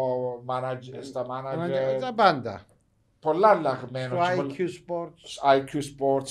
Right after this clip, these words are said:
Speaker 1: που είναι κάτι καινούριο στο χώρο του ποδοσφαίρου. Ε, λέει ότι έχουμε καταφέρει στην Κύπρο πάρα πολλά πράγματα, αλλά σ-, πρέπει να το κουντούμε, να το κουντούμε, να επιδιώκουμε κι άλλον, κι άλλον, με τον καλό τρόπο.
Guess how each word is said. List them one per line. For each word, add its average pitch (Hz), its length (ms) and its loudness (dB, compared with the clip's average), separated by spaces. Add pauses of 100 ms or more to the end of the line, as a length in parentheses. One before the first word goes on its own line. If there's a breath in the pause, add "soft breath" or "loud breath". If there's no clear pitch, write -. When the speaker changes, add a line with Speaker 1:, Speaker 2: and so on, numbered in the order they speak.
Speaker 1:
που 143 120 -2
είναι 135 200 -4
κάτι 127 320 -2
καινούριο 127 440 -4
στο 127 180 -4
χώρο 127 440 -2
του 127 160 -6
ποδοσφαίρου. 123 840 -6 (760)
Ε, 123 600 -4 (140)
λέει 175 380 2
ότι 185 600 -2
έχουμε 175 320 -4
καταφέρει 139 460 -2
στην 110 200 -14
Κύπρο 120 240 -10
πάρα 127 240 -6
πολλά 95 280 -12
πράγματα, 113 360 -12
αλλά 180 180 -8
σ-, - 160 -16 (160)
πρέπει 185 280 -10
να 196 100 -8
το 185 120 -12
κουντούμε, 147 420 -12
να 165 140 -10
το 170 100 -10
κουντούμε, 143 460 -8
να 156 80 -8
επιδιώκουμε 139 540 -6
κι 131 120 -12
άλλον, 147 240 -8
κι 143 100 -8
άλλον, 175 240 -8 (260 soft breath)
με - 80 -16
τον 135 140 -4
καλό 139 400 -2
τρόπο. 104 220 -4